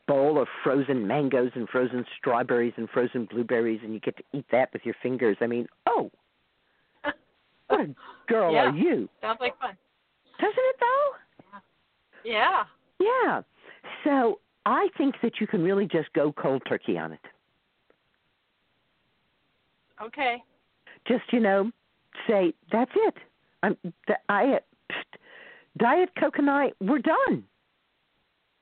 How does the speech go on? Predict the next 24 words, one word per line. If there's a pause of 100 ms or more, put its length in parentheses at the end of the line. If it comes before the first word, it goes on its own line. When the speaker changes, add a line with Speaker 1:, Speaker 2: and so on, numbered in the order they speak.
(680)
Speaker 1:
We're
done.
It's
an
abusive
relationship,
and
I'm
just
not
going
there
anymore. (460)
And
instead, (500)
um,
I'm
drinking
lemon
juice (100)
with (120)
honey
in
it